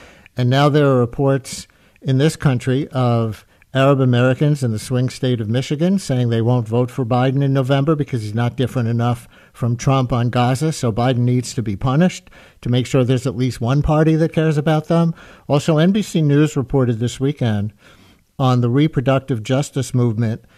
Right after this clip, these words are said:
now fracturing over the harm to thousands of pregnant women and new mothers in Gaza that the U S isn't doing anything about as they see it. And some of those activists say they won't vote for Biden, even though he's nominally pro-choice, because reproductive justice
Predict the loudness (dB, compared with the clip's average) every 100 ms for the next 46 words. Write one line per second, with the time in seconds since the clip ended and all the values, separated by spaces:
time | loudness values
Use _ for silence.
0 | _ _ 0 2 0 -2 -2 -2 -4 -4
1 | -2 -2 -2 -2 0 2 0 0 0 0
2 | 0 -2 -4 -2 0 0 0 -2 -4 -2
3 | -2 0 -2 2 4 4 4 2 2 2
4 | 2 2 2 -2 0 -2 -2 -4 -4 -4
5 | 0 0 2 0 -2 -2 0 2 2 2
6 | 0 0 -2 0 0 0 0 -2 -6 -8
7 | -2 0 0 -2 -10 -20 -20 -6 -6 0
8 | 2 4 4 4 2 0 -2 -4 -4 0
9 | 0 2 2 4 4 2 2 0 0 0
10 | 2 2 0 0 0 2 2 0 0 0
11 | 0 0 0 0 0 -2 2 4 4 0
12 | -6 -20 -20 -6 -2 0 0 2 2 2
13 | 0 0 0 -2 0 0 0 -2 -2 -2